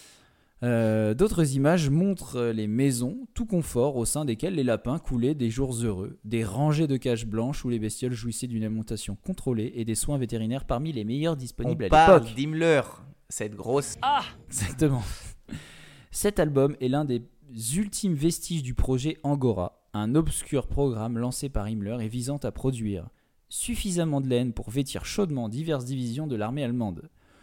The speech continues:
Speaker 1: Officiellement, le projet fut lancé en quarante et un. Fort de six mille cinq cents lapins. Une activité qui n'avait rien de neuf en Allemagne, la race angora originaire du Royaume-Uni y avait été introduite,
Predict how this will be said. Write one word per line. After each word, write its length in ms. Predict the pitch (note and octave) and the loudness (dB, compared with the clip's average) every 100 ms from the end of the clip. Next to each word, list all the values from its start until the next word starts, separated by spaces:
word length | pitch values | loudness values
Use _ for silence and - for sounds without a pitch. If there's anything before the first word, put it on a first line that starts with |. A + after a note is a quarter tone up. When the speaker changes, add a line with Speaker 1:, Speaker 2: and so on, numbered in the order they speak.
| _ _ - | _ _ 4
Speaker 1:
Officiellement, 720 | D#3+ E3 D3+ B2 G2+ A#2 F3 | 4 4 0 2 2 4 4
le 100 | D#3 | 4
projet 320 | - A#2+ D3+ | 2 2 2
fut 140 | - | 0
lancé 260 | A#2 G#2 E3+ | 0 0 0
en 100 | C#3 | 0
quarante 340 | D#3 D3 D3 | 4 4 4
et 60 | C3 | 0
un. 120 | E2+ - _ _ - _ _ - | -4 -8 _ _ -20 _ _ -10
Fort 300 | - F3+ C#3 | 2 4 4
de 100 | A2+ | 0
six 280 | A2 - D#3 | 2 0 0
mille 140 | C#3 A2 | 0 -2
cinq 160 | A#2 | -4
cents 360 | - D3+ - - - | -4 -4 -6 -12 -4
lapins. 380 | G#2 C3+ - - _ _ _ _ _ _ _ _ - | 0 0 -2 -10 _ _ _ _ _ _ _ _ -6
Une 140 | G#3+ | -2
activité 420 | A3 - F#3 F#3 A3+ | -2 -2 -4 -2 -4
qui 160 | E3 | -2
n'avait 260 | D3 C3+ E3 | -2 0 -2
rien 320 | A2+ B2+ C3 | -4 -2 -2
de 60 | B2 | 0
neuf 240 | D#3 - | -2 -2
en 80 | G2+ | -4
Allemagne, 380 | F2 G2+ E3 B2+ | -4 -2 -2 0
la 100 | F#2+ | 0
race 220 | B2+ - | 0 0
angora 440 | A2+ A2 A2+ A2+ C#3 | 2 2 2 2 2
originaire 420 | B2+ B2 B2+ G#2+ | 0 2 2 2
du 60 | |
Royaume-Uni 540 | F#2+ F#2 F2+ F#2+ C#3+ E3+ | 2 0 0 2 2 2
y 120 | C3+ | 0
avait 140 | A#2 C3+ | 0 0
été 180 | A#2+ | -4
introduite, 640 | G#2+ - G2+ C3+ E3 - | -8 -6 -2 -2 -2 -8